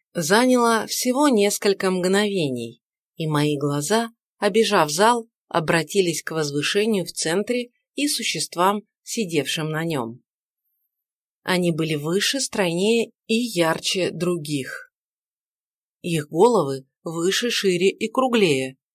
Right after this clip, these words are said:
усики длиннее, а глаза на длинных стебельках, как и у других, казались мне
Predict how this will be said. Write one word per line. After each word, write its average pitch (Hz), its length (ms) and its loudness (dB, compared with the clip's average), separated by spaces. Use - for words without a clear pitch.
усики 151 640 -2
длиннее, 160 760 -2
а 139 220 0
глаза 143 580 -2
на 151 180 -4
длинных 147 460 -6
стебельках, 151 800 -6
как 220 240 -4
и - 20 6
у 233 120 4
других, 185 540 -2
казались 180 540 0
мне 175 460 -4